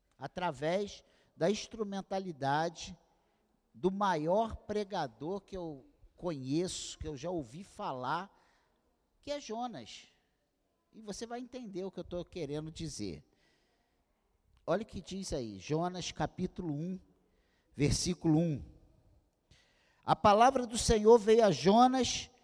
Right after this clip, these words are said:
filho de Amitai, Amitai, dizendo: "Levanta-se,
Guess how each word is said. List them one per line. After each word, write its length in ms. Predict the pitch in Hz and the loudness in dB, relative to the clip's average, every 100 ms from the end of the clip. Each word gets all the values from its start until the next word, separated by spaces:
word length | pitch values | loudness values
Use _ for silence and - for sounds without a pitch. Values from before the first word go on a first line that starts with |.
| _ | _
filho 420 | - - 240 254 | -20 0 2 4
de 240 | 220 - 226 | 2 4 6
Amitai, 920 | 208 214 196 - 175 185 214 240 220 | 6 2 -6 0 2 4 4 2 0
Amitai, 800 | 156 190 202 - 175 190 220 240 - - - | -2 -2 -2 2 4 4 2 -4 -12 -16 -14
dizendo: 760 | - 202 165 220 226 170 107 92 | -2 0 8 10 10 4 -2 -12
"Levanta-se, 1000 | 143 214 175 143 262 269 - 160 - - | 8 10 10 10 8 8 0 -6 -6 -12